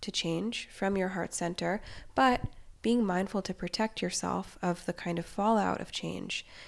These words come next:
is part of what's on the menu for this day. The moon will be conjunct Saturn as well,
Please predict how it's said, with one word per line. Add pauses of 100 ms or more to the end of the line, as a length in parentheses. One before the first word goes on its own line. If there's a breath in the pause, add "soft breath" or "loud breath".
(120)
is
part
of
what's
on (100)
the
menu (160)
for
this
day. (840 loud breath)
The
moon
will
be
conjunct
Saturn
as
well,